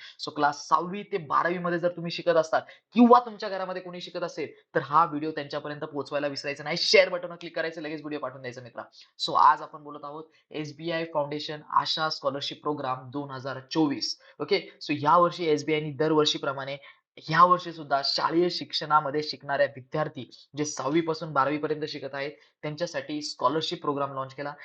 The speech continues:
आणि या स्कॉलरशिपच्या अंतर्गत मित्रा आपल्या सर्व विद्यार्थ्यांना जे सहावी ते बारावी शिकतात ते त्यांना बऱ्यापैकी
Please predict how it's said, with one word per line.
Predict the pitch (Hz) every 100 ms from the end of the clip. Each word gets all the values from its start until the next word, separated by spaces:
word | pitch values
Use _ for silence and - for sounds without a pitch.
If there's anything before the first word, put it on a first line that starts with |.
| -
आणि | - 147 139
या | 160
स्कॉलरशिपच्या | 165 147 139 147 156 151
अंतर्गत | 135 135 139 131
मित्रा | 127 143 147 - -
आपल्या | - - 156 151
सर्व | 151 - 143 185
विद्यार्थ्यांना | 170 - 147 - 143 127 107 - -
जे | 143
सहावी | - 135 151
ते | 156
बारावी | 147 131 147 151
शिकतात | - - 135
ते | 143 151 - -
त्यांना | 143 151
बऱ्यापैकी | 151 131 131 135 175 233 -